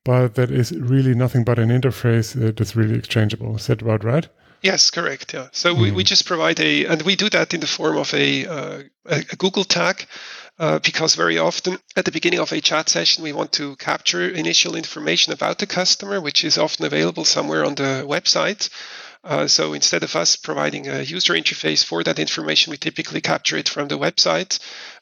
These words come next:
Speaker 2: or from
Speaker 1: Mm-hmm.
Speaker 2: Mautic, for example. Mautic has a lot of information about customers, typically, as you can think.
Speaker 1: Mm-hmm.
Speaker 2: And so we then capture that information and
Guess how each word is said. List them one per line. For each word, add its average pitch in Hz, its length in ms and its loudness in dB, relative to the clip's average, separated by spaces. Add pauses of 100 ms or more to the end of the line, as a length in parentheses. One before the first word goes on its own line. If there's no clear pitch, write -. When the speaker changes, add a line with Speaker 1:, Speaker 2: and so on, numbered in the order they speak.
(160)
Speaker 2:
or 185 160 4
from 175 220 4
Speaker 1:
Mm-hmm. 160 80 2
Speaker 2:
Mautic, 196 320 2
for 175 160 -2
example. 165 480 0
Mautic 156 340 -2
has 151 160 -8
a 160 60 0
lot 156 120 0
of 160 80 -6
information 165 540 0
about - 240 -2
customers, 170 460 0
typically, 170 440 -4
as 156 140 2
you 165 60 -8
can 160 160 -6
think. 175 220 -4
Speaker 1:
Mm-hmm. - 760 -2
Speaker 2:
And 156 360 2 (260)
so 175 180 2
we 180 80 2
then 185 340 0 (240)
capture 175 360 -2
that 165 180 0
information 160 640 2
and 151 160 -4